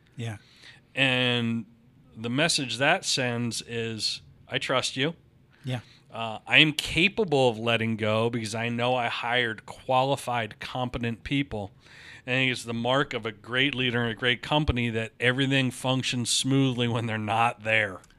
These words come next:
Speaker 1: Yes. Yeah, absolutely.
Speaker 2: So I wanna give you your kudos on all of that. Whether it's true or not, folks, I have no idea. I haven't seen
Speaker 1: <laughs>
Speaker 2: video footage of his manufacturing plant.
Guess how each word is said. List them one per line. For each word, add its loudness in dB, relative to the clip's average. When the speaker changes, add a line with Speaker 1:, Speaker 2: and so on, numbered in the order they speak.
Speaker 1:
Yes. -10
Yeah, -10
absolutely. -4
Speaker 2:
So -2
I 8
wanna 6
give 2
you 0
your 2
kudos 2
on 2
all 4
of 2
that. -4
Whether 0
it's -2
true 0
or 4
not, 2
folks, -2
I -2
have -2
no 4
idea. 8
I 10
haven't 6
seen 2
Speaker 1:
<laughs> -
Speaker 2:
video 6
footage 4
of 0
his 0
manufacturing 4
plant. 6